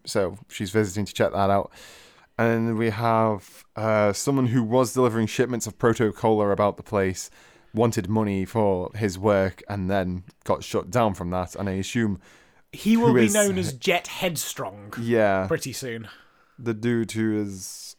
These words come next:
Speaker 1: and then, and then there's just this random woman with him.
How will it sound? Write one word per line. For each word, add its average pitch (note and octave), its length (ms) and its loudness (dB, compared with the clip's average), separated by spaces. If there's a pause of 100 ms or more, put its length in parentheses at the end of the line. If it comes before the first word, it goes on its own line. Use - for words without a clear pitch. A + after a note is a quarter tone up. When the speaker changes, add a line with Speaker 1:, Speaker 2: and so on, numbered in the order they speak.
(280)
Speaker 1:
and A2+ 220 -4
then, B2 100 -4
and B2+ 160 -2
then C3+ 140 -2
there's B2+ 240 -8
just - 160 -10
this A#2+ 160 -4
random A#2 400 0 (560)
woman B2 540 -2 (500)
with A#2 220 0
him. C3+ 320 0